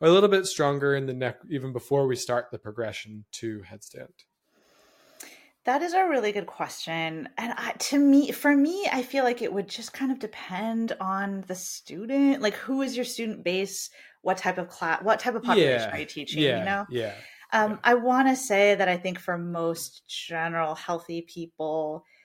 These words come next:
Speaker 2: who are maybe not, like, uh, seniors, you know,
Speaker 1: Mm-hmm.
Speaker 2: I, I would, <sighs> my intuition would be that I would think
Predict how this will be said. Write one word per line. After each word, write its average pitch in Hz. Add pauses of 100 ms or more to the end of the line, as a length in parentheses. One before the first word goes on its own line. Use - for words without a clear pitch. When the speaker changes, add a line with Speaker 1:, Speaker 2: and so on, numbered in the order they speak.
(420)
Speaker 2:
who 392
are 349
maybe 269
not, 214
like, 175
uh, 165
seniors, 170
you 233
know, 254
Speaker 1:
Mm-hmm. 127
Speaker 2:
I, 202
I 226
would, 220 (100)
<sighs> -
my 175
intuition 170
would 147
be 147
that 143
I 139
would 143
think -